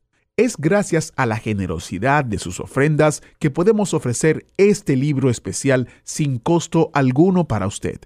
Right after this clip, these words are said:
El número otra vez es uno ochocientos, ocho ochenta, cinco tres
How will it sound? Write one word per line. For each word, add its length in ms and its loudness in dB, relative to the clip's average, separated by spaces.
El 240 4
número 400 4
otra 460 2
vez 320 -2
es 320 -2
uno 480 2
ochocientos, 880 -2
ocho 440 0
ochenta, 600 2
cinco 540 -2
tres 400 -2